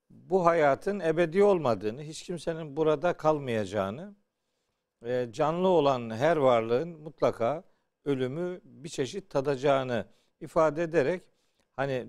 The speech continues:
dünya perest bir hayatın aslında insan için, canlılar için, e, doğru bir, a, anlayış olmadığını ara ara hatırlatıyor. Tabii o tekrar edilen ayetteki kalıp,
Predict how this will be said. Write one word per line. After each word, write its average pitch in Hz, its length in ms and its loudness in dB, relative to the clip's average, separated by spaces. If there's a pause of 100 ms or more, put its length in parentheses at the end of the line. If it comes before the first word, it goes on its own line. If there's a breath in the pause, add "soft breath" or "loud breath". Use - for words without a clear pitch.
(100)
dünya 170 360 0
perest 170 580 2
bir 131 220 0
hayatın 120 760 0 (440)
aslında 156 500 -4
insan 156 400 -4
için, 131 340 -10
canlılar 139 560 0
için, 165 440 -8 (580)
e, 131 180 -4
doğru 131 400 4
bir, 135 340 2
a, 123 160 6
anlayış 131 460 0
olmadığını 139 800 0
ara 180 300 2
ara 147 360 2
hatırlatıyor. 156 680 -4 (840)
Tabii 196 400 0 (1500)
o 175 260 4
tekrar 185 460 2
edilen 131 440 2
ayetteki 147 1040 -4
kalıp, 185 500 -2